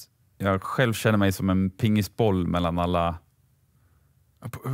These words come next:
Speaker 2: på vilket sätt menar du?
Speaker 1: Ja, men som
Speaker 2: Mellan
Speaker 1: ping-
Speaker 2: alla aktier som du
Speaker 1: Ja,
Speaker 2: handlar?
Speaker 1: nej, men som
Speaker 2: Nej.
Speaker 1: en, eh,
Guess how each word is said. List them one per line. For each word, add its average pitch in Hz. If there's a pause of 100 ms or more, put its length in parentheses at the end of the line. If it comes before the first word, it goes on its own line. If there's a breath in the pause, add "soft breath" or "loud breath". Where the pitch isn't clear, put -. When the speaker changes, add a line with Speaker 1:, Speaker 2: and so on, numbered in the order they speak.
(480)
Speaker 2:
på 127
vilket 127
sätt 110
menar 107
du? 98
Speaker 1:
Ja, 120
men 139
som 147
Speaker 2:
Mellan 151
Speaker 1:
ping- 170
Speaker 2:
alla 143
aktier 147
som 123
du 117
Speaker 1:
Ja, 120
Speaker 2:
handlar? 143
Speaker 1:
nej, 165
men 151
som 135
Speaker 2:
Nej. 131
Speaker 1:
en, 127
eh, 120